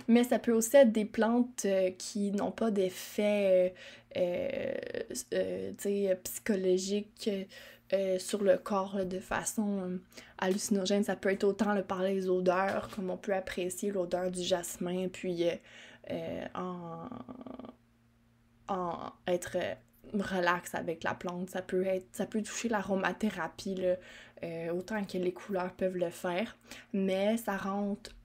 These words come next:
euh, beaucoup aussi avec, euh, les plantes qui ont un impact, euh, corporel puis mental, là,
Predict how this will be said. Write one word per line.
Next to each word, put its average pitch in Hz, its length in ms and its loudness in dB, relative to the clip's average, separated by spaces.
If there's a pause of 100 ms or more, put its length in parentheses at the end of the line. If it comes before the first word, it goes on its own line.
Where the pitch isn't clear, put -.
(160)
euh, 175 220 4
beaucoup 202 720 4
aussi 196 500 0
avec, 175 520 -2
euh, 180 100 2
les 165 160 -4
plantes 180 380 -6
qui - 240 -6
ont 180 160 -6 (340)
un 170 300 -6
impact, 180 560 -2
euh, 175 200 0
corporel 185 680 0
puis - 160 -6
mental, 175 640 -4
là, 170 80 -4